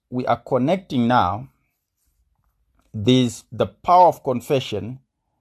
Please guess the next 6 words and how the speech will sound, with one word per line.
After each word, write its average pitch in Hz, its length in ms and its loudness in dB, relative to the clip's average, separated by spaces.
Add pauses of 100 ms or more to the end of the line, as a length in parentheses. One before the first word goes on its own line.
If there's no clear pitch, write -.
(920)
with 120 380 0
the 110 140 0
law 123 320 2
of 101 80 -6
faith, - 480 -10 (840)
right? 82 340 -6